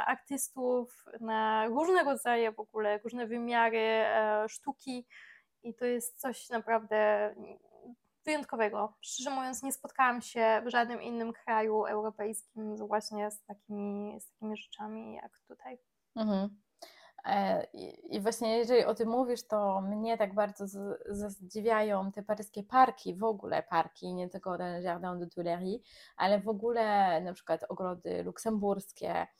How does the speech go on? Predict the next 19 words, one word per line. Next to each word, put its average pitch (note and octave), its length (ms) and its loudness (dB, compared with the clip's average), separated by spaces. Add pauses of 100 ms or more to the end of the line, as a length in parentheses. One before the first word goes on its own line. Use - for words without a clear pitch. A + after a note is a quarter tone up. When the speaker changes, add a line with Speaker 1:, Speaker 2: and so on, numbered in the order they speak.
(340)
Speaker 2:
e, F3+ 420 2
ogród G3 320 -2
botaniczny, G3 960 -2 (340)
e, F#3 320 -2
czy G3+ 140 -8 (260)
różne F#3+ 260 -4
te F#3+ 300 2
Bois F#3 260 0
de G3 80 0
Boulogne, G3+ 600 0 (380)
e, F#3+ 320 2
i G3 720 0
nie F#3 100 -4
wiem, E3+ 260 0
park, G3 360 2
e, F#3 1300 0
Bu-, F#3 260 -12
Butte G3+ 240 -10 (100)
Chaumont. A3+ 500 6